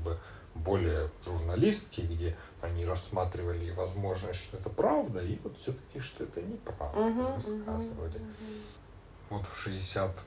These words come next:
Speaker 1: втором, по-моему, или шестьдесят пятом году они обращались через центральное телевидение, а тогда это, ну, наверное, Первый и Второй канал.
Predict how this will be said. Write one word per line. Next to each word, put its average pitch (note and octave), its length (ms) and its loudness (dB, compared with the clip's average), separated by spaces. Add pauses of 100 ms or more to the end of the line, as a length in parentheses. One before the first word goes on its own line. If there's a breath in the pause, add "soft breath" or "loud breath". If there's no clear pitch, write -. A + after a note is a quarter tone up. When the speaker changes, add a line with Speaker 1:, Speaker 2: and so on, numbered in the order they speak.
(600)
Speaker 1:
втором, G2 600 2
по-моему, F#2+ 400 0
или E2+ 100 0
шестьдесят F2+ 380 -4
пятом F#2+ 360 2
году F#2+ 360 6
они G2+ 220 4
обращались F2+ 720 0
через E2+ 320 -2
центральное F#2 680 0
телевидение, F#2+ 960 2 (520 loud breath)
а F#2+ 60 -2
тогда F#2 380 4
это, F#2+ 280 6
ну, F2 180 4
наверное, E2 520 2
Первый F2+ 380 0
и - 20 0
Второй F#2 400 -2
канал. G2+ 400 2